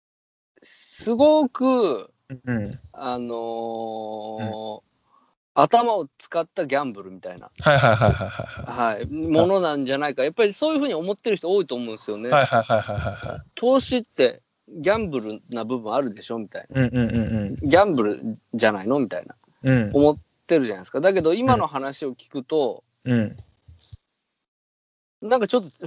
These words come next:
Speaker 1: ニュ-、ニュアンスが違いますよね。
Speaker 2: そうっすね。だから、だ-、僕はあんまりやっぱと、まあ、投資は投資なんですけど、
Speaker 1: はい。
Speaker 2: あの、投資って結構言葉としてやっぱ結構大きい、意味が大きいんですよね。
Speaker 1: うん。
Speaker 2: 投資ってやっぱり、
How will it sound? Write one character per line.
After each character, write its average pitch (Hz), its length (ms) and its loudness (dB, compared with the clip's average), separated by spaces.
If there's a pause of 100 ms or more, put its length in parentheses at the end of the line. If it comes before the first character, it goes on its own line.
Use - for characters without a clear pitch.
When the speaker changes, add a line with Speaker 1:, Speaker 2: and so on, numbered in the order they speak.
Speaker 1:
ニ 160 100 0
ュ-、 165 300 2
ニ 151 140 2
ュ 170 40 6
ア 170 60 4
ン 165 60 -2
ス 165 40 -6
が 143 260 0
違 139 40 2
い - 20 -4
ま 139 140 -6
す - 100 -14
よ 90 80 -12
ね。 92 320 -16
Speaker 2:
そ 277 280 4
う - 20 6
っ - 20 6
す - 180 -6
ね。 123 300 8
だ 147 160 4
か 123 120 8
ら、 110 420 8 (220)
だ-、 190 120 2
僕 190 220 4
は 262 60 8
あ - 20 6
ん 285 120 2
ま 302 100 6
り 294 60 4
や 277 60 8
っ 269 60 2
ぱ 196 100 4
と、 220 300 0
ま 185 120 6
あ、 170 40 2
投 311 220 0
資 311 160 0
は 285 100 4
投 247 160 2
資 247 100 -2
な 247 100 2
ん 233 40 2
で 226 80 0
す - 100 -8
け - 80 -8
ど、 - 320 -8 (320)
Speaker 1:
は 113 240 6
い。 107 40 2
Speaker 2:
あ 104 40 0
の、 101 180 -6 (240)
投 226 160 6
資 - 60 -2
っ - 20 -4
て 185 80 2
結 175 200 -2
構 139 140 2
言 208 120 2
葉 330 80 2
と 285 80 0
し - 60 -4
て 117 60 -2
や - 40 0
っ - 20 -18
ぱ 107 80 -12
結 - 160 -6
構 104 80 -6
大 135 220 0
き 139 220 0
い、 - 80 -6
意 180 40 0
味 165 120 4
が 92 80 4
大 104 240 -2
き 110 360 -2
い - 20 -12
ん 104 100 -6
で 101 100 -4
す - 140 -8
よ - 120 -8
ね。 - 260 -10 (340)
Speaker 1:
う 147 80 -2
ん。 - 20 4
Speaker 2:
投 165 140 8
資 214 120 6
っ 208 100 0
て 196 60 -2
や 180 60 6
っ - 40 -12
ぱ 190 100 6
り、 110 220 0